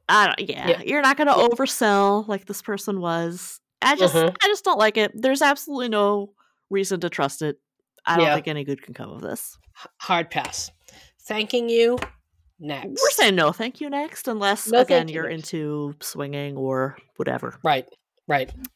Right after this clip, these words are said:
Speaker 2: You know, you just brought up a really good point before we move on. You just said, "Wait a minute, is that kind of predatory?"
Speaker 1: Well, we have to backtrack. <laughs>
Speaker 2: Mm-hmm.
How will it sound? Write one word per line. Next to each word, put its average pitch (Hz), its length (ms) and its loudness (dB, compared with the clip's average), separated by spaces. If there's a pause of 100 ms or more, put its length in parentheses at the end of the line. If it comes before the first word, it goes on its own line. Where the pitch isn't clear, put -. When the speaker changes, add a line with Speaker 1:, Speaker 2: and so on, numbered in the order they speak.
(1600)
Speaker 2:
You 220 100 -2
know, 226 100 2
you 226 140 2
just 294 240 0
brought 214 160 2
up 214 100 -2
a 202 60 0
really 175 220 6
good 165 160 -6
point 208 320 0
before 156 240 -6
we 156 100 -2
move 156 240 -6
on. 170 260 -2 (360)
You 185 80 -10
just 190 200 -4
said, 185 200 -4
"Wait 240 180 4
a 214 40 -4
minute, 160 280 -4 (240)
is 269 180 0
that 359 160 2
kind 294 220 -2
of 240 80 -10
predatory?" 320 640 -2 (220)
Speaker 1:
Well, 247 320 2
we 320 140 0
have 311 200 2
to 269 60 -12
backtrack. 185 520 0 (100)
<laughs> - 0 - (560)
Speaker 2:
Mm-hmm. 190 260 -4